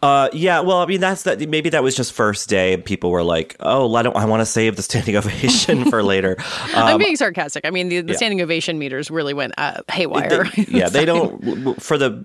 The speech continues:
Speaker 1: hundredth time, they don't really mean anything. <laughs>
Speaker 2: Yeah.
Speaker 1: It's just a combination of who's in the room and, you know, whatever, what kind of mood people are in. Um, everything gets a standing ovation. Um,
Speaker 2: Yeah.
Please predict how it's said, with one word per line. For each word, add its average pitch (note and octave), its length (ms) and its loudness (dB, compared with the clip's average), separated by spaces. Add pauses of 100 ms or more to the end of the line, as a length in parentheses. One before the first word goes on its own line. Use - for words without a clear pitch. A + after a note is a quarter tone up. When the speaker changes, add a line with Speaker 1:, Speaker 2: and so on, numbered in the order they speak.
Speaker 1:
hundredth A2 360 0
time, - 160 -4
they C3 100 2
don't C3+ 220 2
really B2+ 140 2
mean A2 140 2
anything. F2 460 -2
<laughs> C3+ 40 -4 (220)
Speaker 2:
Yeah. C3+ 180 -2
Speaker 1:
It's - 240 -4
just B2 260 0
a D3+ 40 -2
combination A2+ 640 0
of F#2 80 -2
who's A2+ 180 0
in A#2+ 80 0
the A2+ 80 2
room G#2 320 2
and, F#2+ 160 -2 (600)
you G#2+ 120 0
know, F#2+ 100 4
whatever, G2 480 2
what F#2+ 300 -2
kind G#2 160 -2
of F#2 60 0
mood F#2 160 2
people E2+ 260 -4
are F2 100 0
in. F2 240 0 (120)
Um, F2 520 -4 (120)
everything A2+ 340 2
gets G#2 160 0
a - 60 -4
standing F#2 260 2
ovation. D2+ 320 -4 (300)
Um, F2+ 540 0 (180)
Speaker 2:
Yeah. - 420 -20